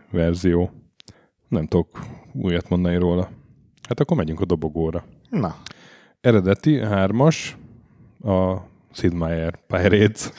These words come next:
Speaker 2: Na.
Speaker 1: Valóban ráhibáztál. <laughs> Ennyi. Nagyon szeretem mai napig azt a játékot.
Speaker 2: Nálam a harmadik helyen a Project Firestart.
Speaker 1: Á.
Speaker 2: <laughs> Tanyázik.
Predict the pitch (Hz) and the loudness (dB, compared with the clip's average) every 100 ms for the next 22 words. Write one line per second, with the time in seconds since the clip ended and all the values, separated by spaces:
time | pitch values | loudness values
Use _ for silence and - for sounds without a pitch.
0 | - 294 208 110 104 92 101 107 107 98 | -8 -2 2 4 2 4 6 8 6 6
1 | 101 104 101 104 92 95 92 95 - 107 | 2 2 -2 -2 0 0 0 -2 0 0
2 | - - 170 - - - - 185 - - | -2 -2 -2 -2 -10 -14 -2 -2 -2 -2
3 | 110 - - - - - - - - - | -2 -2 -16 -18 -18 -20 -20 -20 -20 -20
4 | _ _ - _ _ _ _ 190 185 - | _ _ -20 _ _ _ _ 0 2 2
5 | 85 87 92 - - - _ - 92 82 | 2 2 0 -6 -20 -20 _ -6 0 2
6 | 82 90 87 90 92 90 107 90 85 87 | 2 2 2 2 0 -2 -2 0 0 0
7 | 90 90 - 90 87 98 92 101 - - | -2 -2 -4 -2 0 0 0 -2 -4 -14
8 | - _ - - _ - 214 143 113 117 | -20 _ -20 -20 _ -2 4 6 6 6
9 | 123 120 113 110 110 110 113 104 110 110 | 6 6 6 4 2 2 2 2 0 -2
10 | - - 98 98 - - 101 101 101 - | -2 2 4 4 2 4 6 6 4 4
11 | 104 101 147 101 87 82 855 - - - | 4 6 6 6 4 0 -2 -6 -4 -4
12 | - 160 143 160 165 151 139 135 135 135 | -2 -4 -4 2 6 8 8 8 8 6
13 | - | 6